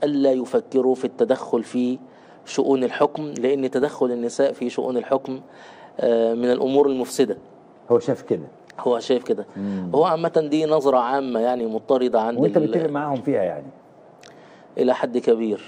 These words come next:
Speaker 2: باين
Speaker 1: نعم.
Speaker 2: يا أستاذ محمد.
Speaker 1: إلى حد كبير، صحيح.
Speaker 2: باين والله.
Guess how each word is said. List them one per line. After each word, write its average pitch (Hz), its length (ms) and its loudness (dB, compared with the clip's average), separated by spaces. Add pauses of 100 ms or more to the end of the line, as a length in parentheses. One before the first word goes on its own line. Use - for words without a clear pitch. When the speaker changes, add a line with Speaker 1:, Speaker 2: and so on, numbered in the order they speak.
Speaker 2:
باين 170 200 4
Speaker 1:
نعم. 98 120 -4
Speaker 2:
يا 82 140 -6
أستاذ 82 180 -12
محمد. 135 300 -12
Speaker 1:
إلى 120 100 -2
حد 117 240 -4
كبير، 110 320 0
صحيح. 92 120 -4
Speaker 2:
باين 120 260 2
والله. 80 240 -8